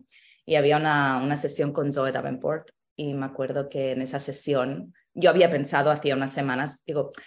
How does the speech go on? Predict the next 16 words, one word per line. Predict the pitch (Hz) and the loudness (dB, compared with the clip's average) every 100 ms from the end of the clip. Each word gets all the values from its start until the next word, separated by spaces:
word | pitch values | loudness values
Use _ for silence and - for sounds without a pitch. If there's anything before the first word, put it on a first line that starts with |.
| - | -4
"Me | 180 | 0
apetecería | 180 160 185 170 | 0 0 2 2
hacer | 196 202 | 2 0
un | 160 | 2
viaje | 156 165 | 0 0
a | |
Egipto", | 143 220 220 175 160 | -6 -4 -4 -4 -2
tal, | 170 160 | -2 -4
y | |
así | 156 - 165 | -6 -8 -8
dice, | - 165 _ _ _ _ _ _ _ _ _ | -10 -14 _ _ _ _ _ _ _ _ _
"Bueno, | - 277 226 | 0 4 4
¿sabe, | - 202 196 | 2 2 2
vas | 190 214 | 0 0
a | 240 | -2
Egipto?". | - 262 - 156 143 - | 0 -4 0 -2 -2 -10